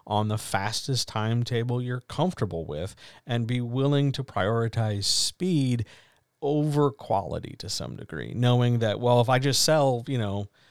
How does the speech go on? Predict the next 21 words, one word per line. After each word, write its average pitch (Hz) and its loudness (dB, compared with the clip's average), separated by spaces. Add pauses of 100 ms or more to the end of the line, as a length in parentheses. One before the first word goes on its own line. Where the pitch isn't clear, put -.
(120)
fifty 151 -2
thousand 127 4
pancakes, 110 0 (420)
yeah, 214 4
a 123 4
few 127 4
of 110 6
them 104 4
are 101 2
gonna 101 0
burn, 143 4
but 139 2
I've 151 2
sold 160 0
fifty 170 2
thousand 151 4
pancakes. 131 -4 (400)
Keep 220 -2
that 185 0
in 170 4
mind. 127 0